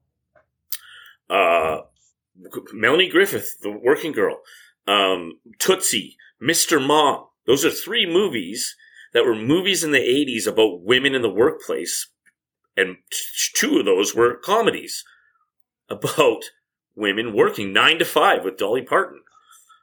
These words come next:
Like, you know, like, and that's just, uh, women's rights, you know? And so if we look at, um, the Liquidia community plus, uh, like,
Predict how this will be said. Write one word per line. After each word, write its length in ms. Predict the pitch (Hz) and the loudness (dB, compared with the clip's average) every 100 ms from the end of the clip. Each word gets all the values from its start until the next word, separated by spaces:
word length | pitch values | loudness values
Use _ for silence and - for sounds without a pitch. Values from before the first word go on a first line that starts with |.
| _ _ | _ _
Like, 140 | 80 87 - | -4 -4 -4
you 140 | 107 | -2
know, 160 | 104 95 | 0 2
like, 400 | 165 143 104 98 - _ - | 2 4 2 0 -8 _ -4
and 120 | 107 | 2
that's 220 | 117 160 | 2 2
just, 200 | - - - _ - | 0 -2 -6 _ -16
uh, 60 | - | -14
women's 480 | 90 117 196 202 107 | -4 -2 0 -2 -4
rights, 420 | 85 69 - - - _ _ _ _ _ _ _ _ - | -4 -6 -10 -16 -16 _ _ _ _ _ _ _ _ -6
you 100 | 95 | -2
know? 160 | 98 | 0
And 140 | 113 120 | -2 0
so 260 | - 135 | 2 2
if 140 | 131 - | 2 0
we 80 | 147 | -2
look 300 | 147 196 - | 0 0 2
at, 220 | 135 - - _ - _ _ - | 2 2 -4 _ -20 _ _ -4
um, 500 | 110 107 98 92 80 _ _ _ _ _ _ _ _ _ _ _ _ _ _ | 0 2 0 -6 -14 _ _ _ _ _ _ _ _ _ _ _ _ _ _
the 480 | 107 107 98 95 - 101 | -12 -8 -8 -10 -14 0
Liquidia 640 | 117 120 131 160 165 113 - | 0 2 2 2 2 2 -2
community 560 | 110 101 95 95 156 _ _ _ | -6 -2 -2 -2 -6 _ _ _
plus, 320 | - 107 - - - _ _ _ - | -2 -2 -2 -12 -20 _ _ _ -2
uh, 300 | 98 92 92 - _ _ _ _ _ _ _ _ _ _ _ _ - - _ _ _ | 2 4 2 -2 _ _ _ _ _ _ _ _ _ _ _ _ -20 -20 _ _ _
like, 300 | - 107 101 | 2 4 2